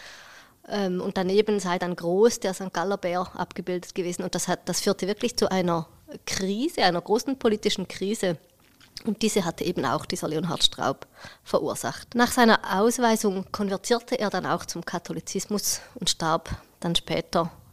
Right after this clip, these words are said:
in Konstanz, wo er auch als Buchdrucker tätig war. Und von ihm sind hundertsechs Drucke heute bekannt,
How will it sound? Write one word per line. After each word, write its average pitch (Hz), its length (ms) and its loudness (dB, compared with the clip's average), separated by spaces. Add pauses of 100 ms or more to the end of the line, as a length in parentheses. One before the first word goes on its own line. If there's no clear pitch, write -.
in 190 140 2
Konstanz, 160 600 -2
wo 175 80 2
er - 200 2
auch - 140 -6
als - 160 -4
Buchdrucker - 580 -10 (260)
tätig 165 300 -4
war. 165 180 4
Und 170 100 -6
von 208 140 0
ihm 262 200 2
sind 233 240 0
hundertsechs 190 720 0
Drucke 233 460 -2
heute 247 280 -2
bekannt, 247 440 -4